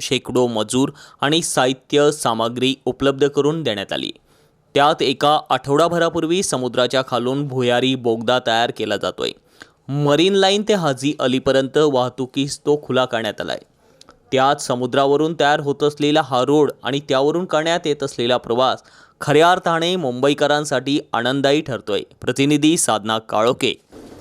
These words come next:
आंतरराष्ट्रीय मादक पदार्थ सेवन विरोधी दिनानिमित्त धुळे मध्यवर्ती बस स्थानकात महाराष्ट्र अंधश्रद्धा निर्मूलन समितीतर्फे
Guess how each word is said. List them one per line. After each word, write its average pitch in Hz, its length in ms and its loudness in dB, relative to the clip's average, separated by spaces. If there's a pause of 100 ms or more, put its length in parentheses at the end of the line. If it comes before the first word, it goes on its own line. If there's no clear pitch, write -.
(160)
आंतरराष्ट्रीय 151 720 4
मादक 135 520 4
पदार्थ 131 420 -2
सेवन 123 480 0
विरोधी 123 420 -2
दिनानिमित्त 113 580 -6 (500)
धुळे 151 240 6
मध्यवर्ती 147 680 2
बस 175 200 8
स्थानकात 151 560 2
महाराष्ट्र 131 500 0 (260)
अंधश्रद्धा 151 720 2
निर्मूलन 120 480 -4
समितीतर्फे 113 1000 -6